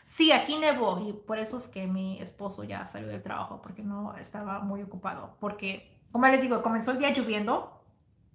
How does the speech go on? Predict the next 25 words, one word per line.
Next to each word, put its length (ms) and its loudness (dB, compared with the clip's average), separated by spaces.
de 140 2
ahí 140 6
estaba 300 4
bien 200 4
ventoso, 760 -4
de 100 6
ahí 160 8
nevó 680 2
porque 240 -8
fui 140 -8
a 60 -8
chequear 300 -4
el 120 -4
buzón 420 -4
y 140 -4
vi 100 -8
que 80 -10
estaba 300 -2
nevando 480 4
<laughs> 240 -4
y 140 2
de 80 6
ahí 500 2
ahora 280 4
está 520 -2